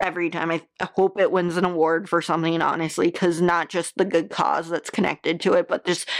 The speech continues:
how the special effects and the makeup and all that. So I give so much credit to everyone, the cast, crew, you name it, but the c-,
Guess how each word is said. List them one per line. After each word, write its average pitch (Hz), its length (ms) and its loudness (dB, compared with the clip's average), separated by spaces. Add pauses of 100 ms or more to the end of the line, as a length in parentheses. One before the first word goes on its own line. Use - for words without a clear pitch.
(180)
how 185 220 0
the 175 120 -2
special 175 440 -2
effects - 480 -4
and 175 100 0
the 160 60 2
makeup 165 480 2
and 160 120 -2
all 151 180 2
that. 147 220 0
So 202 140 0
I 190 80 2
give 196 240 0 (240)
so 240 340 2
much 220 280 -2
credit 170 380 -2
to 165 340 6 (500)
everyone, 165 800 0
the 156 160 0 (300)
cast, 160 480 -2
crew, 175 300 4
you 170 200 4
name 165 300 2
it, 160 140 -2
but 160 160 -4
the 180 140 -2
c-, - 60 -12